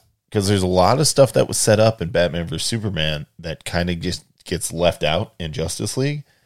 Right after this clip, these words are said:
So maybe in Zack Snyder's Justice League, we get to see that backstory that was initially set up for.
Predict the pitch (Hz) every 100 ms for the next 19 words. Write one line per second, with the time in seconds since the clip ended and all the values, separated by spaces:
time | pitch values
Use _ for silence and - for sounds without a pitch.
0 | _ _ - 107 98 95 87 90 82 -
1 | 101 131 151 - 82 - - 73 76 78
2 | 92 _ _ _ _ _ 98 90 92 -
3 | - 95 87 82 - 80 87 92 - 82
4 | 78 76 - 73 - _ _ _ _ -
5 | 85 95 101 95 92 80 - 82 78 76
6 | - - -